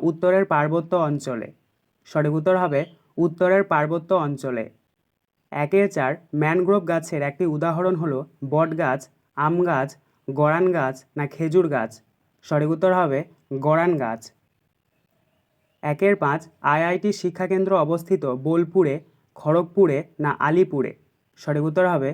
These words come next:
খড়গপুরে। দুই, শূন্যস্থান পূরণ করো যে কোনো তিনটি। এক গণিত তিন সমান সমান তিন, দুইয়ের এক, গঙ্গা নদীর যে ধারাটি বাংলাদেশে প্রবেশ করেছে তার নাম হলো ড্যাশ। এখানে শূন্যস্থানে বসবে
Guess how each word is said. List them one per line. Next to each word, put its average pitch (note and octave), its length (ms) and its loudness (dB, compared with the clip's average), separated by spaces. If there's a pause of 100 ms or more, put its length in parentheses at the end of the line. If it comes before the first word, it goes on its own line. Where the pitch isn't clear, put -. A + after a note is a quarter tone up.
(260)
খড়গপুরে। D#3 600 0 (1700)
দুই, D#3+ 300 4 (240)
শূন্যস্থান F#3+ 600 0
পূরণ F3 320 2
করো C#3 240 0 (200)
যে D3+ 160 0
কোনো F#3+ 200 4
তিনটি। D3+ 420 0 (340)
এক C#3+ 220 0
গণিত F#3 300 0
তিন E3 260 0 (200)
সমান D#3+ 200 -4
সমান F3+ 200 -4
তিন, E3+ 240 0 (720)
দুইয়ের F#3 300 4
এক, D3+ 180 0 (280)
গঙ্গা E3+ 460 2
নদীর G3+ 340 4
যে G3 160 4
ধারাটি D3+ 440 -2 (200)
বাংলাদেশে E3 640 -2
প্রবেশ E3+ 380 0
করেছে E3+ 380 -2 (200)
তার D#3+ 140 2
নাম D#3+ 260 0
হলো F#3 220 2
ড্যাশ। B2 260 -2 (640)
এখানে D3+ 220 -2
শূন্যস্থানে F3 520 0
বসবে D#3+ 360 0